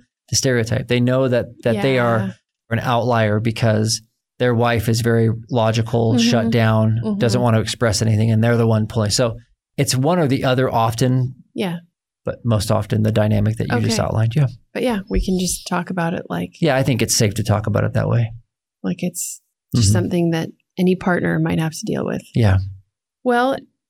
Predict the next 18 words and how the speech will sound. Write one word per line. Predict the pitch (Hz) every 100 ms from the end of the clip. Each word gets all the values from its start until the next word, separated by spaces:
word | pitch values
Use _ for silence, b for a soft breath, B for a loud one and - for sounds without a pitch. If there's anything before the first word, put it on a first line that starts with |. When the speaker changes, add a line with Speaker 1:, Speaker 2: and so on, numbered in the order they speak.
| _ 247
Speaker 2:
I |
think | 285 240
the | 226
basis | 254 294 - 233 208
is | 196
that | 196 190 - _ _ _ -
based | 233 247 233 214
on | 190 185 208
what | - 190 196 - _ _ _
most | 208 214 214
of | 208
us | 185 185 196
were | 180
raised | 180 180 180
with, | 165 160 185 - _ _ _ -
there | 190 208
were | 196 220 240
not, | 208 185 190 -